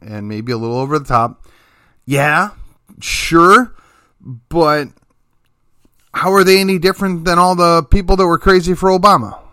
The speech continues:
or the Biden bots? Or if you wanna go further back, I mean, I'm sure there was a bunch of crazies that were gaga for Kennedy.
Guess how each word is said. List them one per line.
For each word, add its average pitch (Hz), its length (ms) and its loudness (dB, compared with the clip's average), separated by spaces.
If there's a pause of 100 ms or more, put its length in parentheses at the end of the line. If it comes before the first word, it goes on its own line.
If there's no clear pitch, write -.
(880)
or 165 140 2
the 165 80 -4
Biden 160 380 0
bots? 98 480 -12 (520)
Or 143 360 0
if 147 140 -4
you 151 40 -6
wanna 151 140 -2
go 147 120 -2
further 151 420 -4
back, 139 680 -2
I 127 80 -8
mean, 127 420 -6 (160)
I'm 127 360 -10
sure 147 280 -4
there 147 80 -4
was 143 200 0
a 123 80 -4
bunch 160 200 -8
of - 80 -20
crazies 170 520 -6
that 127 80 -6
were 113 100 -6
gaga 156 560 0
for 160 160 -6
Kennedy. 113 580 -2